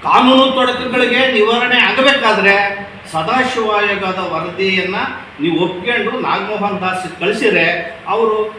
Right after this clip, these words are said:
ಹದಿನೈದು ದಿನದಾಗೆ ಒಂದು ತಿಂಗಳ ವರದಿ ಕೊಡೋದಕ್ಕೆ ಸಹಕಾರ ಆಗುತ್ತೆ. ಇದು ಕಳಕಳಿ ಅನ್ನೋ ಮಾತನ್ನ ಮಾಧ್ಯಮದ ಮೂಲಕ ಸರ್ಕಾರಕ್ಕೆ ಒತ್ತಾಯವನ್ನ ಮಾಡ್ತೇನೆ, ಸಮಾಜಕ್ಕೂ ಕೂಡ ವಿಷಯವನ್ನ ತಿಳಿಸ್ತೇನೆ. ಇದನ್ನ ನಾವು ಆಗ್ರಹಿಸಿ ಸದಾಶಿವ ಆಯೋಗ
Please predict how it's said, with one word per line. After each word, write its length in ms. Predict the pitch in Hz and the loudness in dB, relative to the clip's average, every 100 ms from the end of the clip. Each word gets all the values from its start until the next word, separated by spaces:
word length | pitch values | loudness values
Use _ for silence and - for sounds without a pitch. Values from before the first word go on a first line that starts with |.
| - | -2
ಹದಿನೈದು 560 | 180 185 220 247 233 202 | 0 2 0 -2 -4 -6
ದಿನದಾಗೆ 380 | 226 214 208 254 | -4 -2 -2 -2
ಒಂದು 340 | 165 190 226 | 0 -2 -2
ತಿಂಗಳ 260 | - 240 233 202 | -2 -2 -2 0
ವರದಿ 240 | 175 202 | 0 0
ಕೊಡೋದಕ್ಕೆ 500 | 208 196 175 - 175 | 0 -2 -4 -6 -6
ಸಹಕಾರ 360 | 156 175 - 175 | -2 -2 -2 -4
ಆಗುತ್ತೆ. 760 | 147 147 208 - 165 165 - - - | -2 -2 -2 -2 -4 -4 -8 -4 2
ಇದು 240 | 254 - - | 2 2 2
ಕಳಕಳಿ 500 | 180 240 269 262 254 | 2 2 4 4 4
ಅನ್ನೋ 160 | 240 | 2
ಮಾತನ್ನ 440 | 220 196 196 196 247 | 0 0 -2 -2 -2
ಮಾಧ್ಯಮದ 600 | 254 160 185 233 214 196 | -2 -4 -2 -4 -4 -4
ಮೂಲಕ 260 | 190 - 240 247 - - - | -4 -4 -6 -6 -8 -8 -2
ಸರ್ಕಾರಕ್ಕೆ 560 | 165 175 208 202 196 | -2 -2 -4 -4 -4
ಒತ್ತಾಯವನ್ನ 640 | 165 - 240 247 240 233 233 | -6 -2 2 2 2 0 0
ಮಾಡ್ತೇನೆ, 680 | 226 240 247 285 - - - - - | 0 -2 -2 -2 -4 -10 -14 -16 -4
ಸಮಾಜಕ್ಕೂ 540 | - 262 262 277 269 254 | 0 4 4 4 0 -2
ಕೂಡ 200 | 233 226 | 0 2
ವಿಷಯವನ್ನ 600 | 208 214 240 240 233 - | 2 0 -2 -2 -4 -4
ತಿಳಿಸ್ತೇನೆ. 420 | 226 - 240 285 | -4 -4 -2 -2
ಇದನ್ನ 360 | 208 320 311 | 0 0 2
ನಾವು 120 | 269 214 | 4 4
ಆಗ್ರಹಿಸಿ 640 | 208 202 185 - - - - - - - - - - - - - - - | 2 2 2 0 -8 -14 -16 -18 -18 -18 -18 -18 -18 -18 -16 -16 -16 -4
ಸದಾಶಿವ 680 | 175 240 269 277 277 262 254 | -2 2 4 2 2 2 4
ಆಯೋಗ 360 | 240 240 233 | 4 2 2